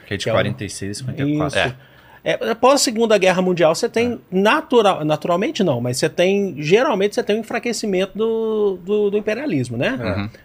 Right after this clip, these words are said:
Speaker 2: Você tem, porque as potências envolvidas na, na, na, nas duas guerras, mas ali a França, ela insiste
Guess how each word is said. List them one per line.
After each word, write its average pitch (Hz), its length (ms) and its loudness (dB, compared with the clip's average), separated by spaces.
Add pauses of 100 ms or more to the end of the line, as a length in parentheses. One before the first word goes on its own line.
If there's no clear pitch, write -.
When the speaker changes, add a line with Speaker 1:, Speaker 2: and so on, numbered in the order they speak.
Speaker 2:
Você - 120 -4
tem, 170 220 -4
porque - 180 -10 (160)
as 131 120 -8
potências 131 520 -2
envolvidas 123 460 -4
na, 123 120 -2
na, 123 280 -6
na, 113 320 -6
nas 113 220 -4
duas 147 240 0
guerras, 165 560 0 (720)
mas 196 320 6
ali 196 200 6
a 185 80 4
França, 196 340 2
ela 196 380 2 (180)
insiste 196 640 -4